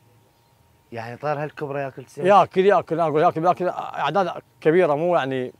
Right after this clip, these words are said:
Speaker 2: مرة واحدة واثنين.
Speaker 1: يعني ياكل كل الأنواع؟
Speaker 2: ياكل كل الأنواع، لا، بس نوع الكرب يأذيه وال-، والقراص الفقس.
Speaker 1: السلفر ما عليه بيه؟
Speaker 2: السلفر لا، هو يسحق.
Speaker 1: ها.
Speaker 2: والله، بس ال-، لا، الشخاط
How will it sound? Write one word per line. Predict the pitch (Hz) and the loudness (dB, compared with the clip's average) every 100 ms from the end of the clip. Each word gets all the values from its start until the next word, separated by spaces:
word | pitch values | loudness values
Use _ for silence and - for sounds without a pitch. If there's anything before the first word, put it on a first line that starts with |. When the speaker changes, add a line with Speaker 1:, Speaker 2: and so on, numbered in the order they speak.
| - | -6
Speaker 2:
مرة | 139 | -2
واحدة | 131 131 | 0 0
واثنين. | 123 117 104 98 _ _ _ _ _ _ _ _ _ _ 139 | -2 -4 -10 -12 _ _ _ _ _ _ _ _ _ _ -6
Speaker 1:
يعني | 139 143 | -6 -2
ياكل | 175 170 156 | -4 -4 -4
كل | 185 | -2
الأنواع؟ | 165 135 113 101 - | 0 -2 -6 -14 0
Speaker 2:
ياكل | 170 202 156 - | 6 6 4 0
كل | 190 | -2
الأنواع، | 139 104 104 | -2 -4 0
لا، | 196 175 | 2 4
بس | 202 - | 2 0
نوع | 180 170 | -2 -2
الكرب | 147 175 190 170 | 2 6 6 6
يأذيه | 165 123 143 127 | 0 0 0 0
وال-، | 139 | 0
والقراص | 170 156 135 117 143 123 - | 0 0 0 2 2 2 -2
الفقس. | 104 113 147 120 110 - - | -16 -18 -14 -10 -10 -12 -18
Speaker 1:
السلفر | 139 208 185 208 | -6 -4 2 2
ما | 190 | 4
عليه | 139 113 | 0 -2
بيه؟ | 98 98 _ _ _ _ _ _ | -10 -16 _ _ _ _ _ _
Speaker 2:
السلفر | 202 151 214 | -4 2 6
لا، | 240 | 8
هو | 202 233 | 10 10
يسحق. | 226 113 101 - _ _ _ 156 | 8 4 -6 -12 _ _ _ -2
Speaker 1:
ها. | 151 107 | -2 -2
Speaker 2:
والله، | 175 131 107 | 0 0 -2
بس | 113 - 135 | -10 -10 -8
ال-، | 143 | -4
لا، | 165 202 196 | -2 2 0
الشخاط | - 175 160 180 180 | 0 -2 4 4 4